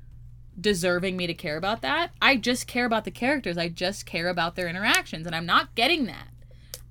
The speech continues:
It's as if I was, like, given the psychology part, and now I'm expected to, like, think about it. I don't want to.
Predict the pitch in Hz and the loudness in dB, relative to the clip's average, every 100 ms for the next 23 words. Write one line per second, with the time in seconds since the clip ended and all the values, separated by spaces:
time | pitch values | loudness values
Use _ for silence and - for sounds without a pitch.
0 | - 226 262 226 294 302 285 262 233 196 | -2 0 2 2 2 2 2 2 2 0
1 | - - - - - - - - - - | -2 -16 -20 -20 -20 -20 -20 -20 -20 -20
2 | - - - - - - 202 220 214 262 | -20 -20 -20 -20 -20 -14 -2 -2 0 0
3 | 285 339 381 - - - - - - 381 | 0 -4 -8 -12 -20 -20 -20 -20 -4 -2
4 | 381 440 - 440 440 480 440 403 - 440 | 0 -2 2 2 2 0 -2 -2 0 0
5 | 494 480 - - - - - - - - | 0 -6 -10 -18 -18 -18 -20 -20 -20 -4
6 | 240 240 247 254 247 - 240 220 - - | 0 4 6 4 2 2 2 2 -4 -8
7 | 214 185 170 - 208 185 165 131 - 330 | -2 0 -2 -2 -4 -2 -2 0 2 4
8 | 415 392 311 - | 6 4 4 -2